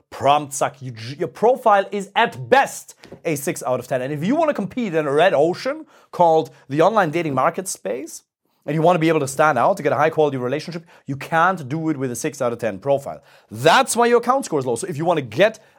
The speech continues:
a higher account score, you'll have to build a banger profile, which is something that I help my clients with in detail. I would say sixty to seventy percent of my clients find their girlfriend, their wife, through online dating apps. I have a client who texted me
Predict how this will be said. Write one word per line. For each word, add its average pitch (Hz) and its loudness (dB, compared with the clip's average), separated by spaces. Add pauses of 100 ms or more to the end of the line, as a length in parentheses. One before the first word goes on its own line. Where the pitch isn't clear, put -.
a 127 0
higher 151 4
account 247 0
score, 151 0 (180)
you'll 156 0
have 214 2
to - -6
build 190 0
a 156 0
banger 175 2
profile, 226 -2 (140)
which 156 -6
is 160 -4
something 190 2
that 175 4
I 160 4
help 165 4
my 185 2
clients 214 0
with 135 -2
in 151 -6
detail. 135 -4
I 147 0
would 170 0
say 160 0 (120)
sixty 202 -2
to 160 -2
seventy 151 2
percent 143 0
of 95 -4
my 117 2
clients 139 -2 (320)
find 143 0 (160)
their 135 4
girlfriend, 135 2 (140)
their 127 4
wife, 120 0 (140)
through 165 -4
online 196 2
dating 262 0
apps. 113 -6 (800)
I 196 2
have 254 4
a 262 -2
client 269 0 (140)
who 226 -6
texted 285 -2
me 254 0